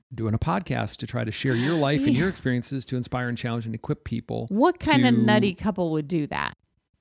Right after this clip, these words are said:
Speaker 2: So with all these Christmas couples, we have really highlighted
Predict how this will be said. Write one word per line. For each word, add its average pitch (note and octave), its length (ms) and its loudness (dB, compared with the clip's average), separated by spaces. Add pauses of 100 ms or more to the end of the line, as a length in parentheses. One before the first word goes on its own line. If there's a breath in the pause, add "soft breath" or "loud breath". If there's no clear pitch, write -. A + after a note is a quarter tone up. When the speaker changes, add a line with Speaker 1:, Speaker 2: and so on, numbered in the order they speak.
(100)
Speaker 2:
So C4 240 2
with G#3 200 2
all E4 220 6
these F#4 260 0
Christmas A#3 460 -4
couples, - 640 -8 (640)
we F#3 280 0
have C#4+ 180 4
really G#3+ 440 2
highlighted F#3 680 -2